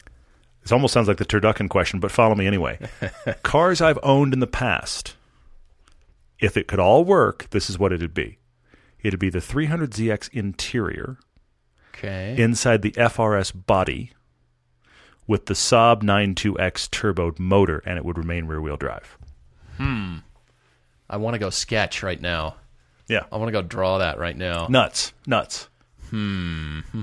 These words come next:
Speaker 1: And it's crazy to think that my, uh, nine two X Aero had more power and torque than my, uh, dedicated sports car F R S. But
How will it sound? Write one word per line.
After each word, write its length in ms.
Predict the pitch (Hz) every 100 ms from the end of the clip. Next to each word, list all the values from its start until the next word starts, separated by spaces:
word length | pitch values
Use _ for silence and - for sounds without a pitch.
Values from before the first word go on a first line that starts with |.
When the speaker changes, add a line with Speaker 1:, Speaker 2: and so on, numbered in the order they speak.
| - -
Speaker 1:
And 140 | 143
it's 100 | 135
crazy 360 | - 190 190 151
to 80 | 127
think 260 | - 123 113
that 140 | -
my, 360 | 110 101 101 95
uh, 240 | 87 85
nine 320 | 101 101 113 107
two 220 | 104 95
X 480 | 101 - - - - - _
Aero 480 | - 101 98 71 60 - _ - _
had 200 | - 113 107
more 160 | 101
power 340 | 98 - 107 92
and 200 | 92 85
torque 460 | - 104 82 - -
than 260 | 95 85
my, 360 | 85 80 78 78
uh, 160 | 76 71 - _
dedicated 460 | 117 98 90 92 85
sports 240 | - 90
car 140 | - -
F 140 | -
R 120 | -
S. 200 | 69 - - - - -
But 300 | 127 113 -